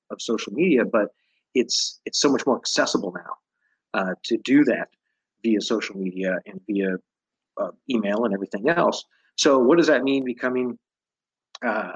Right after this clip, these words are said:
a media company? That means that you really need to have a dedicated team, uh, either internally or people that you hire externally to make content for that target audience. And typically what you wanna do is you wanna start with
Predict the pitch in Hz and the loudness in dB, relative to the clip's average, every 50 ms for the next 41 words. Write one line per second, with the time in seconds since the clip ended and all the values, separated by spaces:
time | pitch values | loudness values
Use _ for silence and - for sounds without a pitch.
0 | - - 113 113 135 165 160 156 139 - - 139 131 123 131 123 123 117 123 - | -12 -10 -6 -4 -2 2 4 4 4 4 2 -2 0 2 2 2 2 2 2 0
1 | 143 135 135 127 117 117 120 120 110 - - 120 135 135 117 113 123 147 156 139 | 0 -2 -4 -4 -2 0 0 0 0 0 -2 -2 -2 0 2 4 4 6 6 6
2 | 123 120 123 123 123 - - 127 131 131 117 110 - 120 123 127 120 - - 120 | 4 2 2 0 -2 -4 -2 0 0 0 0 0 -2 -2 -2 -2 -2 -2 -2 -2
3 | 113 113 113 107 - _ - - - 135 131 139 143 151 165 170 - _ _ _ | 0 0 -2 -4 -4 _ -12 -8 -4 -4 -4 -2 -4 -4 -6 -8 -12 _ _ _
4 | _ _ - - 107 98 101 113 120 123 117 110 117 131 135 - - 135 131 131 | _ _ -6 -4 -4 -4 -2 0 0 2 2 2 2 0 -2 0 0 2 2 2
5 | 135 139 143 147 139 - 113 113 110 110 - 127 120 123 123 110 110 - 107 - | 2 2 2 2 0 0 0 -2 -2 -2 -2 -4 -2 -2 -2 -2 -2 -4 -6 -8
6 | - - - 117 123 131 127 - - - 175 185 - - - 123 110 107 101 95 | -8 -4 -2 0 0 0 -2 -2 -2 -2 -4 -4 -4 -6 -4 -4 -2 -2 -2 -4
7 | 95 98 104 _ _ _ _ _ - - 113 110 110 135 151 151 151 - - 139 | -4 -6 -8 _ _ _ _ _ -10 -6 -4 0 2 2 2 2 0 -2 0 2
8 | 143 175 170 - - 120 107 101 - - - _ _ _ _ _ _ _ _ - | 2 2 2 0 -2 -2 -2 -2 -4 -8 -12 _ _ _ _ _ _ _ _ -2
9 | - 135 139 135 135 131 127 120 123 117 117 - 127 123 117 117 110 104 104 107 | 2 4 4 6 6 4 4 4 2 2 0 2 0 0 0 0 -2 0 0 -2
10 | 98 90 - - - - - - _ _ _ _ _ _ - 113 113 110 107 110 | -2 -4 -6 -12 -14 -14 -14 -16 _ _ _ _ _ _ -10 -6 -6 -6 -4 -2
11 | - 151 - - - 139 127 120 123 120 - 127 120 120 113 113 113 123 135 131 | -2 -4 -2 0 0 0 2 2 0 -4 -2 -2 -2 -2 -2 -2 -2 0 2 2
12 | 127 113 117 113 113 113 104 95 - - - 131 120 117 - - 117 98 | 2 2 0 -2 -2 -2 -4 -6 -8 -4 0 2 2 2 2 -2 -6 -10